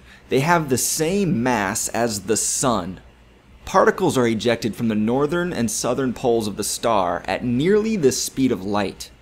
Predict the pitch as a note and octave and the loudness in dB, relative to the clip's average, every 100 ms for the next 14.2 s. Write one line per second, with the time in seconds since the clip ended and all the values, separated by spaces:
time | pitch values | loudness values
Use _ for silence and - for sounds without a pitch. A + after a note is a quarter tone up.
0 | - - - - C3+ - B2 G#3+ C4 G3+ | -20 -20 -8 0 0 0 0 2 4 4
1 | D#3 - A#2+ G#2+ - G2+ F#2+ A2+ A#2+ G#2+ | 2 0 0 0 -2 0 0 0 -2 -2
2 | A2 - F3+ F#3+ F#3 D#3+ D#3 - C#3+ C3 | -6 -2 0 0 0 0 0 -2 0 0
3 | C3 A#2+ A2 G2+ A#2+ G#2+ D#2 - - - | 0 -2 0 0 -2 -4 -6 -10 -14 -16
4 | - - - - - F3 G3 G#3+ F#3+ F3+ | -20 -20 -20 -20 -8 -2 0 2 2 2
5 | E3 C3 B2 C3 G#2+ A2 G2+ F#2+ - A2+ | 2 0 2 0 0 0 0 -2 -2 -2
6 | - A2+ F#2+ - - - - A2 G#2+ - | 0 0 0 -4 -18 -20 -8 -2 -2 -4
7 | - A#2+ D3 F#3+ F#3+ - D#3+ C#3 B2+ A#2+ | -4 0 2 2 0 -2 -2 0 2 4
8 | A#2+ B2 A2+ G2 A2+ A#2+ A#2 A2 A2+ G#2+ | 4 2 2 0 0 2 0 -2 -2 -2
9 | F2 F#2 - - - - - C3 C#3 - | -2 -8 -16 -20 -20 -20 -6 0 2 0
10 | - G3+ A#3+ G#3 C3 D3 A#2 C3 D#3+ - | 0 4 4 4 2 -2 0 0 0 0
11 | B2 A2 G2+ - G2 F#2+ F#2+ C3 D#3+ E3+ | 2 2 -2 -2 0 0 -4 -6 -4 -4
12 | - A#2 G#2+ - - F#3 F#3 D#3 B2 C3+ | -2 -4 -4 -4 -2 -2 2 2 4 4
13 | D#3+ D#3 C#3 A2+ B2 C3 A#2+ - A2 A#2 | 4 4 2 4 6 6 6 2 2 2
14 | E2+ - | 0 -8